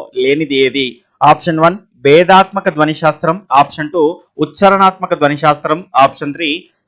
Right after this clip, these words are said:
శ్రవణాత్మక ధ్వని శాస్త్రం, ఆప్షన్ ఫోర్ తరంగాత్మక ధ్వని శాస్త్రం. ఇక్కడ నేను క్వశ్చన్ చదివి ఆప్షన్స్ అన్ని చదివే లోపు మీ యొక్క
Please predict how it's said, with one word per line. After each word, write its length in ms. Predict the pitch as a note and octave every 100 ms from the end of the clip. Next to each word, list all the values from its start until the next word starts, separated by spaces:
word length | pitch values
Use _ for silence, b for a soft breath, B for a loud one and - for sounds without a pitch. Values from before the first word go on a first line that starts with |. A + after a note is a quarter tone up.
| -
శ్రవణాత్మక 580 | D#3 F3+ G3+ G3 F#3+ F#3
ధ్వని 180 | D#3 D3 D3+
శాస్త్రం, 340 | D3 D3 E3+ G3 C3+
ఆప్షన్ 300 | C3 D3 C#3
ఫోర్ 200 | E3+ C#3+ F3 -
తరంగాత్మక 720 | C3+ D3+ E3+ D#3+ E3+ E3+ - F#3 E3 D#3 -
ధ్వని 240 | C3 B2+ -
శాస్త్రం. 360 | B2 A#2 C3+ A#2 -
ఇక్కడ 160 | F3+ G3 F3 G3 - _ E3
నేను 140 | E3 -
క్వశ్చన్ 400 | F3 - A3 G3+
చదివి 320 | F#3+ F#3 G3+ F#3 - -
ఆప్షన్స్ 460 | E3 - - G3+ G3
అన్ని 180 | F#3 F#3+ F3+
చదివే 300 | E3+ D#3 F3 E3
లోపు 240 | D#3+ F3 F3 F3+ G#3
మీ 80 | D3
యొక్క 160 | D3+